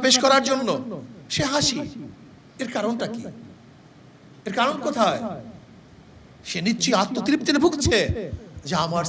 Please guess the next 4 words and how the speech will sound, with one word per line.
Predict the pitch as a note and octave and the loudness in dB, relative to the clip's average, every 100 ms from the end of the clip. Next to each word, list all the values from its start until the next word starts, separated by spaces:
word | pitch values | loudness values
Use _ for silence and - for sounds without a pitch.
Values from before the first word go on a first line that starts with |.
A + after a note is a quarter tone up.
| - | 0
ছেলে | B3 C4 C4+ B3+ C4+ C4+ - - - - - - - - | 6 6 6 2 -4 -8 -14 -20 -20 -20 -20 -20 -20 4
অন্যায়ের | B3+ D4+ E4 D#4+ | 6 8 8 8
বিরুদ্ধে | E4 F4 G3+ A3+ E3+ A#2 G3+ A#2+ - - | 6 2 2 2 2 0 -8 -10 -10 -8
আজকে | - G3+ | -6 -6